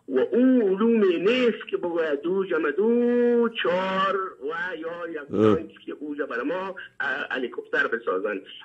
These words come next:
Speaker 1: حرف اساسی در اینجا هست. حجاب هم برات عرض کردم که او دلیلی بود که حضرت پیغمبر صلی الله علیه و سلم خانمای خود مهار ساخت که عربای جاهل گفت: «نبین.» او خب می‌آمدن چین چرانی می‌کردن. بسیار راز هاست. بسیار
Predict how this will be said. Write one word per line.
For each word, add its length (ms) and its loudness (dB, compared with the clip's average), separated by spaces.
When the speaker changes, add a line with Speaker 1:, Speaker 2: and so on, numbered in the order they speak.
Speaker 1:
حرف 260 -2
اساسی 580 -2
در 80 4
اینجا 400 2
هست. 300 -6
حجاب 360 -2
هم 120 2
برات 260 0
عرض 260 2
کردم 340 2
که 140 -12
او 280 0
دلیلی 460 0
بود 240 0
که 80 -6
حضرت 280 -2
پیغمبر 500 -2
صلی 140 -2
الله 200 -2
علیه 200 -2
و 160 -2
سلم 340 0
خانمای 460 2
خود 200 -2
مهار 420 -2
ساخت 260 -6
که 280 0
عربای 460 2
جاهل 400 0
گفت: 180 0
«نبین.» 580 4
او 100 4
خب 100 -6
می‌آمدن 400 2
چین 300 -8
چرانی 260 0
می‌کردن. 500 0
بسیار 400 2
راز 320 0
هاست. 420 -2
بسیار 260 2